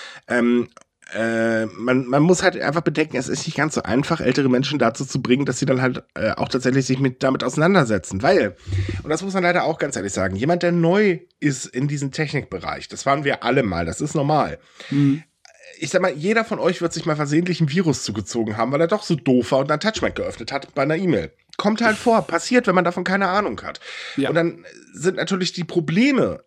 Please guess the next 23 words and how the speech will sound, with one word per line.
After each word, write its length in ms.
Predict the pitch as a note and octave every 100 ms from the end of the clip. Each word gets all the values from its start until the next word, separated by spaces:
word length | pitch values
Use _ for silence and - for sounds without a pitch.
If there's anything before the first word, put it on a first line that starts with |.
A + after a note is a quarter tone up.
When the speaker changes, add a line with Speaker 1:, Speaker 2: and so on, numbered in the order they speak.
| -
Speaker 1:
automatisch 500 | E3 E3+ F3 F3 -
da 200 | G3+ C#3
und 360 | E2+ - C#3+
die 80 | D#3
werden 220 | E3 E3
zunehmen. 580 | D#3+ - A#3+ A#2+ C#2+ C2+ _ _ - - -
Und 120 | B2
ich 100 | C#3
meine, 280 | D3+ D#3 D3+
der 100 | C#3+
Betrug 380 | D3+ C3+ G#3+ A3+
in 100 | D#3
Japan, 540 | A2+ G#2 - C#3 D#3+ D#3+
gerade 380 | B2+ C#3+ D3
gegen 280 | B2+ D#3 D3
ältere 320 | G2+ B2+ -
Menschen 340 | B2 G3+ A3+ G3+
gerichtet, 300 | A#2 G#2 G2+
nimmt 160 | B2+
ja 100 | A#2+
auch 140 | G#2 B2
deutlich 440 | A#2+ A2 G2 F2+
zu. 320 | - C4+ F#3+